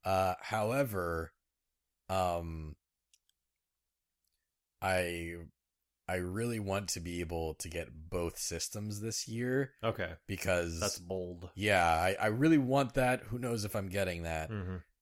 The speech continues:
Speaker 1: Uh, because, like, the Series X, I just want more in general because of its, because of its good backwards compatibility philosophy, because
Speaker 2: Sure.
Speaker 1: of its Xbox Game Pass stuff. Um,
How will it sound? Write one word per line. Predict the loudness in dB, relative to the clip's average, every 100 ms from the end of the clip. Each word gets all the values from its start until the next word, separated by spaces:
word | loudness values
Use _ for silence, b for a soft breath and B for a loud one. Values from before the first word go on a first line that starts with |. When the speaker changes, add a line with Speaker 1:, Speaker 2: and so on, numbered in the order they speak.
| -2
Speaker 1:
Uh, | 2 4 2 -2 -8 -10
because, | -4 -2 0
like, | 0 0
the | -2
Series | -2 0 0 0
X, | 2 2 -2 -4
I | -4
just | -4 -2 -4 -6 -20 -20 _ _
want | -10 -2 0 0
more | -4 -2 -2 -2 -2 -4 -6 _ _ _ _
in | -8 -6
general | -4 -4 -4 -2 -2 -4
because | -8 -6 -6 -6
of | -8
its, | -4 -4 -4 -8 b b b b -10
because | -4 -2
of | -2
its | -4 -4
good | -4 -2
backwards | 0 0 -2 -8
compatibility | -6 -4 -4 -2 -2 -2
philosophy, | -4 0 2 2 -2 -4
because | -4 -2 0
Speaker 2:
Sure. | 0
Speaker 1:
of | -4
its | -4
Xbox | -6 -6 -6 -6
Game | -8 -8 -4
Pass | -4 -2 -4
stuff. | -4 -4 -4 -8 b b b -6
Um, | 0 0 -2 -8